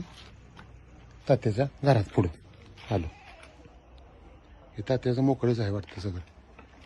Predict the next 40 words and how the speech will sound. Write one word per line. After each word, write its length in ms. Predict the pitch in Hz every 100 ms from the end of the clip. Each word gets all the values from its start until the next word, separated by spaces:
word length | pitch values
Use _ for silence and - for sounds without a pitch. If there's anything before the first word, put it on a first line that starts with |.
| -
हे 80 | 101
असं. 240 | 92 - - - - - - - - - - _ -
तात्याचं 320 | 110 117 110
मोकळं 320 | 123 110 110
आहे. 420 | 107 110 107 - - - - - - - -
इकडचं 360 | 113 - 123 127 139
तात्याने 360 | 127 120 120
दाखवलं 380 | 120 123 - 113
होतं 180 | 117 113
मला. 220 | 113 113 127 - - - - - -
ते 60 | 113
पण 160 | -
मोकळंच 440 | 123 131 - 101 95
आहे 80 |
नुसतं 320 | 101 104 - 101
वरचं. 380 | 104 - - - - - - - - -
काय, 200 | - 143
काय 240 | 151 147 151
काम 260 | 151 156
झालेलं 360 | 156 156 139 143
नाही. 140 | 147
त्यांनी 240 | 143 143 127 -
तात्या 240 | 135 127
इथं 160 | 127 127
राहून 200 | 120 123
पण 200 | 131 135
काय 200 | 110 113
काम 240 | 120 123
झालं 280 | 131 113 110
नाही. 120 | 120 - - - - - -
काय 200 | - 117
नाही. 380 | 113 104 - 101
जेवढं 360 | 127 123 120 127
मी 180 | 131
आल्यावर 420 | 127 120 117 123 117
होतो 300 | 113 - 117
ते 160 | 123
तेवढंच 440 | 113 135 110 110 107
आहे 100 | 101
काम. 220 | -